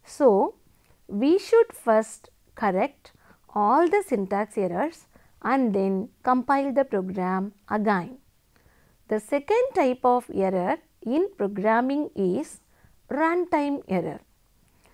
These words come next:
This type of error occurs during the execution of the program. It arises when we ask the computer to do something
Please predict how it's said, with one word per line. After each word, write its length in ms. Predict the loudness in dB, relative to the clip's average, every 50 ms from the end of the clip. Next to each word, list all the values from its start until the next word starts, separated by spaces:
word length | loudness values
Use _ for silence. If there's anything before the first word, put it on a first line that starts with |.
| _ _ _ -6
This 360 | -2 0 2 2 2 0 -2 -4
type 260 | -2 0 0 0 2
of 180 | 2 2 2 2 -2
error 380 | -2 -2 0 2 2 0 0 -2 -4
occurs 680 | -10 -10 -10 -6 -2 0 2 2 2 0 -2 -4 -12 -20 -20 _ _ _ _ _ _ _ -6 -2
during 460 | 0 0 2 2 2 2 0 0 -2
the 260 | -2 -2 -2 -2 -4 -8 _ _ _ _ -4
execution 840 | -2 -2 -2 -2 -2 -2 0 4 4 4 4 2 0 -2 -4 -4 -4 -8 -6
of 260 | -6 -6 -6 -6 -4
the 160 | -2 -2 -2 -2 0
program. 480 | 2 2 2 0 -2 -6 -6 -8 -10 -14 _ _ _ _ _ _ _ _ _ _ _ _ _ _ _ -8
It 220 | -8 -8 -8 -10 -8 -6
arises 840 | -4 -4 -2 -2 -4 -4 -4 -2 0 0 0 0 0 -2 -6 -14 _ _ _ _ _ _ -20 -20 _ _ -6
when 340 | -2 0 0 0 0 2
we 140 | 2 0 0 0 -2 -4
ask 520 | -4 -2 0 0 -2 -2 -4 -8 -18 -8 -6
the 140 | -4 -4 -4
computer 840 | -4 -6 -6 -4 -2 0 2 2 2 2 2 0 0 0 -2 -6 -10 _ _ _
to 160 | -2 0 0 2
do 180 | 2 0 -2
something 680 | -2 -4 -4 -2 -2 -2 -4 -4 -2 -2 0 0 -2 -6